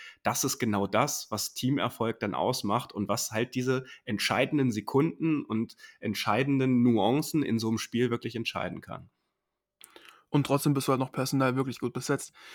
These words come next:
Speaker 2: Ist jetzt nicht so, als hätten wir nur Spieler, die wirklich Teamplayer sind, sondern wir haben halt auch wirklich, wirklich viele Starspieler dabei.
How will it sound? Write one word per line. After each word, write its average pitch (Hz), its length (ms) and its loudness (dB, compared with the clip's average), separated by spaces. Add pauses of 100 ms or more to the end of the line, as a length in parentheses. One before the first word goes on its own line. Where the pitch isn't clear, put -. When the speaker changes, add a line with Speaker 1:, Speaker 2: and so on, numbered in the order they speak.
(140)
Speaker 2:
Ist 143 120 0
jetzt 147 140 4
nicht 143 120 4
so, 139 120 2
als 139 120 0
hätten 139 120 0
wir 143 60 2
nur 151 160 4
Spieler, 156 400 6
die 135 160 4
wirklich 135 240 0
Teamplayer 127 360 2
sind, 135 220 -4
sondern 123 220 -4
wir 127 80 0
haben 131 80 -2
halt 120 100 0
auch 120 100 -6
wirklich, 131 320 -4
wirklich 135 280 -4
viele 131 180 -2
Starspieler - 460 -2
dabei. 120 300 0